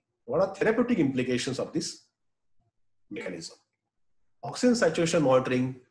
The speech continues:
is must in all cases. It is not optional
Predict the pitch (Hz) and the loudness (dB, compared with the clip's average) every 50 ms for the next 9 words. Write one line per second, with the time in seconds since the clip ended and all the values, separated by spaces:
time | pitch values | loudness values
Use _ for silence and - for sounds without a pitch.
0 | _ _ 117 120 135 139 139 - - - - 196 - 214 - - - - - _ | _ _ -2 2 2 2 0 -2 -8 -10 -4 -4 -4 -2 -4 -8 -10 -16 -20 _
1 | - _ _ _ _ _ _ _ _ 120 120 123 - - 117 117 117 113 - 92 | -20 _ _ _ _ _ _ _ _ -6 -6 -6 0 2 4 4 4 2 -2 -8
2 | 87 - 127 135 135 165 196 185 - - - - - - 127 110 - - | -10 -6 -4 -2 2 2 2 2 0 -6 -8 -8 -10 -4 -4 -4 -4 -6